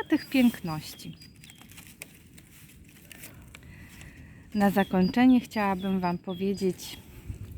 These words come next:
zdanie, które wypowiedział święty Jan od Krzyża. „Jeśli to, co stworzone, jest tak czarujące, to jaką pięknością musi być sam Bóg?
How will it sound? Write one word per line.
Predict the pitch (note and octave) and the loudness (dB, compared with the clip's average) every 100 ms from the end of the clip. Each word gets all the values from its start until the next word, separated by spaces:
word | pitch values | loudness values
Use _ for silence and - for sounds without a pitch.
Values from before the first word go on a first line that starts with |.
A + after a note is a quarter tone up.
| - F3+ | -10 -4
zdanie, | E3 D#3+ E3 F#3 G3 F#3 | -4 0 0 2 2 -2
które | - E3+ | -4 -4
wypowiedział | D#3+ D#3+ E3 D#3 F3 E3 D3 D3 - D#3 - - | -2 -4 -4 -2 -2 -2 -2 -2 -6 -14 -18 -16
święty | - - F3+ F3 - | -12 -4 0 0 -2
Jan | F3 E3 D#3+ E3 | 0 0 0 -4
od | E3 | -12
Krzyża. | - - - C3+ - A#2+ E3 - - - - - - - - - - - - G3 | -12 -12 -8 -8 -6 -10 -10 -20 -20 -20 -20 -20 -20 -20 -20 -20 -20 -20 -10 -2
„Jeśli | F#3 - F#3 | -2 -2 -8
to, | - C#4+ | -2 -2
co | - | 0
stworzone, | C#4+ - - B3+ G#3+ F3 D3+ D#3 | -4 -4 -2 0 2 2 2 0
jest | D#3+ - | -4 -4
tak | A3+ B3+ - | -4 -4 -4
czarujące, | A3 G#3 F#3+ E3+ C3+ C3+ - - E3+ C4+ - - - - - - - - - - - - - | 0 2 2 2 0 -4 -8 -6 -4 -4 -6 -20 -20 -20 -20 -20 -20 -20 -20 -20 -20 -20 -14
to | - | -6
jaką | F#3 A#3+ D#4+ C#4 A3+ | -2 -2 0 4 4
pięknością | - F3 F3 - F#3+ F#3 - G#3 A3 | 4 -2 -2 -2 -2 -2 -6 -8 -4
musi | G3+ G3+ - E3+ | -2 -2 -6 -6
być | E3 D#3+ | -6 -8
sam | D3 F3+ E3 E3 | -8 -4 -2 -2
Bóg? | D3+ C3 - | -2 -6 -12